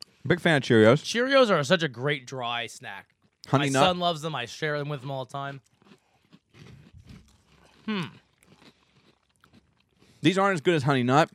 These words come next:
Speaker 2: No.
Speaker 1: I'm not even sure I'd take them over the regular Cheerios.
Speaker 2: I wouldn't either, 'cause they're n-, they're not sweet either. Like, I,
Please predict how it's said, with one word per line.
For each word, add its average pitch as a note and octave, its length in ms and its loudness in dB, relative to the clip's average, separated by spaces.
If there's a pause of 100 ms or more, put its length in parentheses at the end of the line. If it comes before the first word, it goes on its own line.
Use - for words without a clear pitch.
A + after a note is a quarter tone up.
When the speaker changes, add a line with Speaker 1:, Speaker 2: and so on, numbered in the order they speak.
(100)
Speaker 2:
No. D3+ 340 2 (260)
Speaker 1:
I'm C#3 100 -2
not E3 140 2
even E3 160 -2
sure D#3 160 0
I'd C#3 120 2
take C#3 200 0
them C3 140 -4
over B2+ 180 0
the B2 80 0
regular C3+ 320 2
Cheerios. C#2+ 480 -8 (260)
Speaker 2:
I D#3 80 -4
wouldn't F#3+ 280 -6
either, G#3 180 -4
'cause D3+ 220 -8
they're E3+ 100 -4
n-, E3+ 140 -10 (1400)
they're F3+ 100 -8
not G#3 240 -6
sweet G3+ 380 -12
either. G3 220 -8
Like, C#3 140 -6
I, D3 100 -4